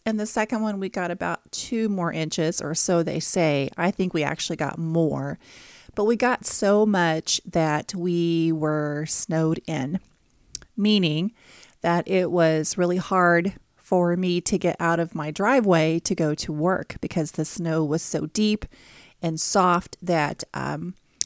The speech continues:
a lot of people got stuck. Thankfully, I did not.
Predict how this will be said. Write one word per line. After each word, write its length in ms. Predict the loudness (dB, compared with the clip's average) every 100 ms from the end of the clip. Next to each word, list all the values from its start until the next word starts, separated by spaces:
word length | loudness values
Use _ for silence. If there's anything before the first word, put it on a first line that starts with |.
| -8 _
a 60 | -2
lot 160 | 0
of 60 | 0
people 260 | -2 -2 -2
got 220 | -4 -6
stuck. 360 | -2 -2 -4 -12 _ _
Thankfully, 680 | 0 0 0 2 2 0 -2 -6
I 120 | -4
did 180 | -2 -4
not. 560 | -4 -2 -2 -2 -4